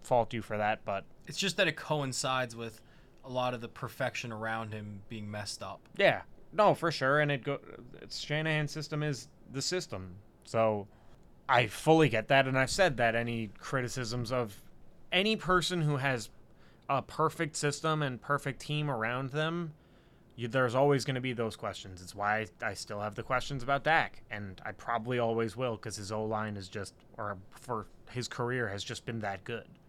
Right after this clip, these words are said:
Speaker 1: you know?
Speaker 2: Yeah.
Speaker 1: Those questions are always going to exist. There's nothing you can do about it at a certain point.
Speaker 2: Yeah. I'm just laughing to myself 'cause the, the Dak thing has been a, a hot point on this show for a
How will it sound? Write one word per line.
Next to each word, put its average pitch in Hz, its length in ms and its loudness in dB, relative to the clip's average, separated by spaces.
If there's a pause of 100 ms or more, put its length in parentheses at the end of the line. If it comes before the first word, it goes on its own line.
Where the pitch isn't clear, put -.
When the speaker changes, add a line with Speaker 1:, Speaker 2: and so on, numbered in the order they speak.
Speaker 1:
you 117 100 -6
know? 110 160 -2
Speaker 2:
Yeah. 123 200 -2 (280)
Speaker 1:
Those 135 220 2
questions 143 560 4
are 139 240 0
always 139 380 4
going 123 260 -2
to 117 140 -6
exist. 101 600 -8 (160)
There's 110 240 -6
nothing 120 320 -4
you 107 100 -6
can 104 140 -8
do 104 160 -4
about 90 280 -10
it 90 100 -12
at 90 100 -12
a 87 40 -16
certain 92 280 -14
point. 85 260 -16 (480)
Speaker 2:
Yeah. 123 280 -2 (380)
I'm 131 120 -6
just - 160 -6
laughing 131 340 0
to 120 40 -6
myself 120 520 -6
'cause 110 260 -12 (160)
the, 120 140 -10 (180)
the 127 100 -6
Dak 147 420 2
thing 127 160 -8
has 117 120 -8
been 117 160 -8
a, 113 160 -8 (500)
a 120 40 -16
hot 135 600 0 (140)
point 135 320 -8
on 120 140 -8
this 120 100 -8
show 117 320 -6
for 117 280 -10
a 113 40 -14